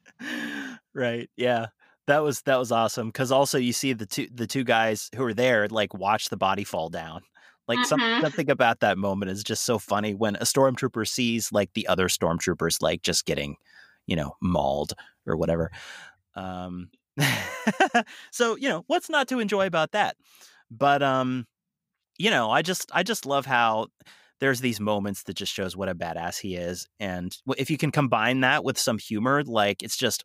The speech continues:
Speaker 1: mm, chef's kiss, you know?
Speaker 2: Yeah.
Speaker 1: Uh, but I think that they also have, have shown quite clearly in this, uh, show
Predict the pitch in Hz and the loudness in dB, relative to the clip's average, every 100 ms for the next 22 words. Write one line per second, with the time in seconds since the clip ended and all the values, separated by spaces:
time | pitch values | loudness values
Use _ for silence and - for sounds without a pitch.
0 | _ 147 107 87 _ - - 113 - - | _ -2 -2 -4 _ -4 0 0 -2 -8
1 | - 85 - - - 107 92 87 87 165 | -6 -6 -8 -12 -12 -10 -8 -8 -10 -10
2 | 147 - - _ _ - 110 107 104 104 | -12 -14 -20 _ _ -4 0 4 2 0
3 | - - - 254 285 - 381 - 277 175 | -6 -20 0 2 2 2 -2 0 -2 2
4 | 226 190 180 226 247 208 196 151 - - | 2 4 4 4 4 4 4 0 -8 -4
5 | 165 147 135 - _ _ - - 175 175 | -2 -2 -10 -20 _ _ -4 0 2 2
6 | 160 147 - 147 - 160 180 185 127 113 | 2 0 0 0 -4 -4 -2 -2 -2 -2
7 | 113 113 104 - - - _ _ - 90 | -2 -4 -6 -8 -10 -14 _ _ -12 -10
8 | - - 269 - 101 | -6 -2 2 2 0